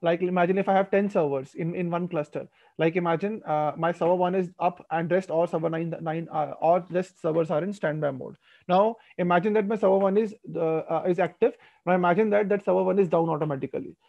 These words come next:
So which server is up? Who decide that? The, the quorum disk is decide. And, uh, out of nine, which server is up now? Okay, fine. So we have a quorum modes, as you can see that. Quorum disk is used, it is used, it is used to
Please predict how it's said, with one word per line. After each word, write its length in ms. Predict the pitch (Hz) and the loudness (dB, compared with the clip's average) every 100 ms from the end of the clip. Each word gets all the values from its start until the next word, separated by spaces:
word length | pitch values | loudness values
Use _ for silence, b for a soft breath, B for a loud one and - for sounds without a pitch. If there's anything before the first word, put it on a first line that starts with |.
| _ | _
So 100 | - | 0
which 220 | 190 240 254 | 4 4 4
server 320 | 220 208 220 | 2 4 4
is 140 | 208 | 4
up? 240 | 170 147 _ _ _ _ _ | 2 -2 _ _ _ _ _
Who 120 | 185 | 2
decide 440 | 196 214 240 196 170 | 4 4 4 4 4
that? 260 | 202 214 | 0 0
The, 300 | 170 160 147 156 | 0 0 0 -2
the 80 | |
quorum 320 | 170 180 190 185 | -4 0 2 2
disk 220 | 175 - | 0 0
is 100 | 170 | -2
decide. 380 | 156 - - - _ _ _ | -2 -8 -14 -18 _ _ _
And, 220 | 165 160 | -4 -2
uh, 180 | - 156 | 2 4
out 200 | 165 165 | 4 6
of 160 | 214 196 | 4 4
nine, 300 | 175 214 190 | 0 0 0
which 180 | 185 - | -2 0
server 240 | 165 160 | 0 0
is 120 | 156 | 0
up 160 | 139 - | -4 -6
now? 200 | - - _ b b b 151 | -14 -14 _ b b b -4
Okay, 240 | 143 226 b b - | 0 0 b b 2
fine. 240 | 180 262 b b b | 2 2 b b b
So 320 | 190 226 - - | 4 6 4 -2
we 140 | 202 | 2
have 240 | 233 185 | 4 6
a 80 | 208 | 4
quorum 400 | 226 202 202 233 | 2 4 4 4
modes, 300 | 185 190 185 | 4 4 4
as 120 | 170 | 2
you 80 | 160 | 2
can 140 | 156 156 | -2 -4
see 80 | |
that. 220 | 135 - - - _ | -6 -10 -12 -20 _
Quorum 280 | - 190 208 | 2 4 6
disk 260 | 196 254 - | 4 4 0
is 180 | 185 | 0
used, 260 | 175 202 202 | 2 0 0
it 120 | - 185 | -2 0
is 120 | 185 | 2
used, 240 | 196 202 | 0 0
it 80 | 196 | 2
is 180 | 202 156 | 0 2
used 240 | 196 196 | -2 0
to 220 | 233 311 | -2 -2